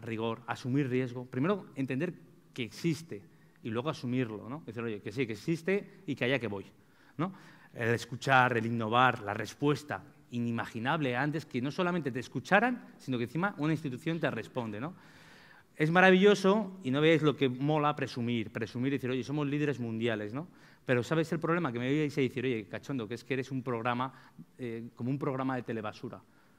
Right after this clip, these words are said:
Un programa de telebasura tiene mucha audiencia, pero ¿para qué?", ¿no? ¿Aporta algo? Y yo tengo que aportar la utilidad. No me debo olvidar jamás de la utilidad, del para qué, el por qué, ¿no?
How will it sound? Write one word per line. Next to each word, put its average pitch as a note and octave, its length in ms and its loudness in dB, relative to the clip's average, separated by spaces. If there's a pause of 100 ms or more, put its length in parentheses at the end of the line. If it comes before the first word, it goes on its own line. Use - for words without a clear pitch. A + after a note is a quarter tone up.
(380)
Un B2 80 -6
programa C3 300 0
de B2+ 60 0
telebasura B2+ 340 -2
tiene C#3 160 0
mucha C3+ 180 0
audiencia, C3+ 380 -2
pero A2 180 -6
¿para G2 220 -8
qué?", G2 240 -8 (380)
¿no? - 120 -8 (920)
¿Aporta C3+ 380 2
algo? D3 240 2 (300)
Y B2+ 120 -4
yo D#3 280 2
tengo D#3+ 300 0
que C3+ 100 2
aportar B2 540 0
la A#2 200 -2
utilidad. G#2+ 760 -4
No C3+ 160 -2
me C#3+ 80 0
debo C3+ 180 2
olvidar A#2+ 320 0
jamás C3+ 400 0
de C3 100 0
la G#2+ 100 0
utilidad, A2 480 -4 (280)
del A2 200 -2
para G#2 340 2
qué, G#2 180 -6 (320)
el A2+ 140 -2
por A2+ 240 -4
qué, - 280 2
¿no? F3 140 -6